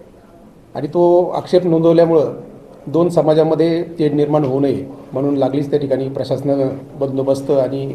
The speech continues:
अ, बाकीच्या सर्व गोष्टींचं हस्तक्षेप केला आणि काल सायंकाळपासून ते, अ, पुढचं जे काही बांधकाम आहे, दुरुस्तीचं कामकाज आहे, ते थांबवण्यात आलेलं होतं. आज सकाळी या ठिकाणी आपल्या विभागाचे अप्पर पोलीस अधीक्षक, प-, प्रांताधिकारी,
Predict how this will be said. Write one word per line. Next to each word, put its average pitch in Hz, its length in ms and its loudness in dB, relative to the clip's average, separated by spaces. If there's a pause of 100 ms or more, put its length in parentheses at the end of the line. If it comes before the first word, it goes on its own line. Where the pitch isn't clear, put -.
अ, 110 400 -8
बाकीच्या 131 400 -8
सर्व 139 220 0
गोष्टींचं 139 560 -2 (720)
हस्तक्षेप 165 440 0
केला 151 300 0 (580)
आणि 147 120 -6
काल 180 180 4
सायंकाळपासून 170 680 2
ते, 170 440 -4
अ, 123 360 -4 (260)
पुढचं 151 200 -4
जे 156 100 -4
काही 156 140 2
बांधकाम 139 360 2
आहे, 139 100 -4
दुरुस्तीचं 135 540 -8
कामकाज 131 340 0
आहे, - 360 -10
ते 156 120 -4
थांबवण्यात 139 400 0
आलेलं 139 240 2
होतं. - 220 -6 (880)
आज 147 120 0
सकाळी 180 540 2
या 151 120 4
ठिकाणी 160 640 2 (380)
आपल्या 151 240 0
विभागाचे 147 380 2
अप्पर 139 220 0
पोलीस 139 300 -2
अधीक्षक, 139 340 -4 (760)
प-, - 40 -4
प्रांताधिकारी, 135 1000 -2